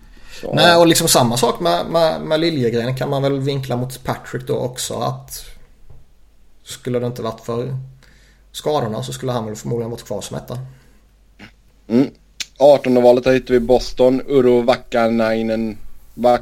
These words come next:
Speaker 1: ja, Vakkanainen. Jag hade fan den rätt ändå. Eh, från Finland. Också back.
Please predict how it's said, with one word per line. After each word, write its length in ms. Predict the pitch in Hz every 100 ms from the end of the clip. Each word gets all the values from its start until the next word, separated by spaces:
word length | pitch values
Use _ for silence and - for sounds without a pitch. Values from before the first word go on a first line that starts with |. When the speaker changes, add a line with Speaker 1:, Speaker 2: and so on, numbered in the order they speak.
| - - -
Speaker 1:
ja, 260 | 139 165
Vakkanainen. 760 | 175 127 - 101 98 98 95 104
Jag 120 | 120
hade 180 | 120 117
fan 180 | 113 123
den 140 | 110 101
rätt 200 | 95 110
ändå. 220 | 107 117 - - - - - -
Eh, 280 | - 110 104
från 400 | 101 - 107 107
Finland. 640 | 101 117 104 95 90 98 - - - - - - - - - -
Också 280 | 110 - 101
back. 480 | 90 - - -